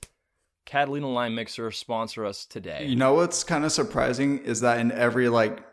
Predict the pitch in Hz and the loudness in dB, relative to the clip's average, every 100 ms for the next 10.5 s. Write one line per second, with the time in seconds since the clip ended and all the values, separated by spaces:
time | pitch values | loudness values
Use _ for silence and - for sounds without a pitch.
0 | _ _ 127 113 117 110 120 107 - 113 | _ _ -6 0 0 2 -2 -2 -4 0
1 | 113 131 - 110 104 104 104 - 127 117 | 2 0 -2 -2 0 0 0 -2 -2 -2
2 | 107 107 117 107 131 127 127 139 143 143 | -2 -2 -2 -2 -2 -2 0 0 0 0
3 | 123 113 113 110 107 123 120 113 113 107 | -2 0 2 0 -2 -4 -2 -2 0 -2
4 | 107 113 107 104 - 120 120 110 - - | -2 -2 -2 -4 -8 -2 0 0 -2 -6
5 | 107 - - 110 117 113 - 113 107 107 | -6 -2 0 0 -4 -8 -8 -4 -4 -4
6 | - 123 110 113 113 - 113 101 - - | -4 -2 -2 -2 -6 -10 -10 -10 -12 -18
7 | _ _ - - 135 127 151 160 - - | _ _ -12 0 0 2 2 0 -2 -6
8 | - 165 160 165 151 135 131 104 - 180 | 2 4 6 4 0 -2 -2 -4 -6 -8
9 | - 123 113 - 123 - 165 - 185 156 | -6 -4 -6 -8 -12 -4 -4 0 0 0
10 | 139 127 117 113 - | 2 2 0 -2 -8